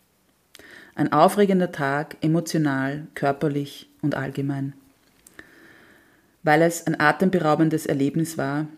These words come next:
und ich über mich selbst hinausgewachsen bin.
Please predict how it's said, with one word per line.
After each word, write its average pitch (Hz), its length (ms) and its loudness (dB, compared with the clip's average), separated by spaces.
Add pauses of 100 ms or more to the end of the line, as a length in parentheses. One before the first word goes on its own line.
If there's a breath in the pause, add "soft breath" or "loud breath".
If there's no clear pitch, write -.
(680)
und 156 160 2
ich - 400 -4
über 143 160 -2
mich 143 220 -4
selbst - 320 -4
hinausgewachsen 139 720 -2
bin. 135 240 -4